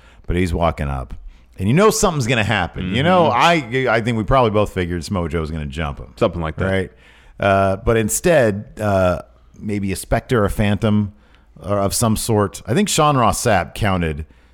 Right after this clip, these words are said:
Speaker 1: six cuts in the matter of, like, three seconds
Speaker 2: Yeah,
Speaker 1: or
Speaker 2: that's
Speaker 1: something
Speaker 2: what he
Speaker 1: like
Speaker 2: said,
Speaker 1: that.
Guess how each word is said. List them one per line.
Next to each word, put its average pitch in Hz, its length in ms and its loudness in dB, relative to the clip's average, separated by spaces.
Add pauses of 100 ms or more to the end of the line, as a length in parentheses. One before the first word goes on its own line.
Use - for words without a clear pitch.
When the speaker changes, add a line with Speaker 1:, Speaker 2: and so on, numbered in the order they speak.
Speaker 1:
six - 380 -2
cuts 113 360 0
in 95 120 0
the 85 40 0
matter 87 260 0
of, 80 60 -4
like, 80 160 -4
three 104 160 -2
seconds 76 320 -8
Speaker 2:
Yeah, 92 60 -2
Speaker 1:
or 87 60 -2
Speaker 2:
that's 82 80 -4
Speaker 1:
something 80 160 -8
Speaker 2:
what 69 80 -10
he - 100 -12
Speaker 1:
like 60 100 -10
Speaker 2:
said, 73 80 -12
Speaker 1:
that. 82 140 -12